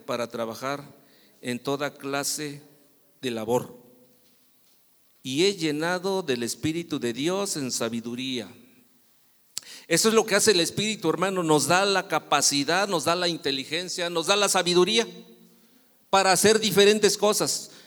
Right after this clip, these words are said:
Miren, los han grandes inventores, ¿no han estado lejos de la palabra del Señor? Algunos lo han manifestado,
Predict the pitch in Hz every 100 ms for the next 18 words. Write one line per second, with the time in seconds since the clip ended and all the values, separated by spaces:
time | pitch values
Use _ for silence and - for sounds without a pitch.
0 | _ - 196 214 175 160 202 196 185 214
1 | 196 151 - - - - 160 165 160 156
2 | 196 262 - - - - - _ _ _
3 | _ _ _ - - 147 190 220 202 220
4 | 208 196 208 202 190 170 147 147 170 208
5 | 220 143 139 143 180 254 269 - - -
6 | _ _ _ _ _ _ _ - - 143
7 | 160 180 220 226 214 - 156 165 190 208
8 | 196 180 151 143 - 208 226 269 -